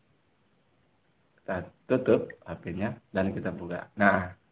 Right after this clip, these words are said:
ini sudah muncul. Kita cek di bagian status bar. Nah, ini sudah muncul. Ya,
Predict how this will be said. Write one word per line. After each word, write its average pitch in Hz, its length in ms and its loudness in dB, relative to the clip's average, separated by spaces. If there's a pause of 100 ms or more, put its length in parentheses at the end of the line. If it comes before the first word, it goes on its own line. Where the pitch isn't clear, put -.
(120)
ini 120 160 2
sudah 110 240 8
muncul. 104 480 8 (800)
Kita 135 720 12
cek 175 240 6
di 127 80 4
bagian 110 480 8
status 104 320 2
bar. 117 320 0
Nah, 85 240 0
ini 107 160 4
sudah 98 240 0
muncul. 87 320 -4 (560)
Ya, 104 320 0